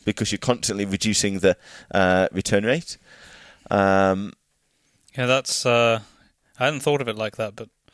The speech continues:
Speaker 2: yeah, you gotta consider all these, uh, fine details and the consequences to our action, because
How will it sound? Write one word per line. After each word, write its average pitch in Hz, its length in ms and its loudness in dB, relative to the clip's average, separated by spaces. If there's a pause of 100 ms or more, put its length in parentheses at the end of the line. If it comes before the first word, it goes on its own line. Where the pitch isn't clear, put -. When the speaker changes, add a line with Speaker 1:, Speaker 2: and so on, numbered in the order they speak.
(760)
Speaker 2:
yeah, 127 100 0
you 120 140 0
gotta 160 140 4
consider 156 460 2
all 135 160 4
these, 120 800 0
uh, 107 320 -20
fine 143 520 0
details 113 720 0
and 135 160 0
the 139 60 0
consequences 156 640 0
to 135 100 0
our 120 80 4
action, 120 280 -2
because 113 280 -2